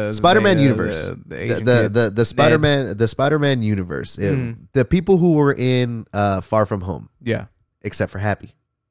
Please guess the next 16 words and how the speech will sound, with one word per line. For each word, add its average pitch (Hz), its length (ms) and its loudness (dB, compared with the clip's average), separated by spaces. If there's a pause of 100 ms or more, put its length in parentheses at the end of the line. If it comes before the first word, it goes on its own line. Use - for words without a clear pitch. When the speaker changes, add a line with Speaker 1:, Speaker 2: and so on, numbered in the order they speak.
(220)
Speaker 1:
The - 140 -14
Happy 113 260 -8
won't 151 100 2
Speaker 2:
Happy, 151 160 0
Speaker 1:
be - 20 4
in 117 80 2
there 110 80 2
Speaker 2:
Happy, 110 160 0
Speaker 1:
anymore, 98 180 0
Speaker 2:
Happy 98 160 -2
Speaker 1:
yeah. 110 60 0
Speaker 2:
will 110 100 0
not 104 180 -4
be 101 140 -4
in 87 120 -8
there. 73 160 -14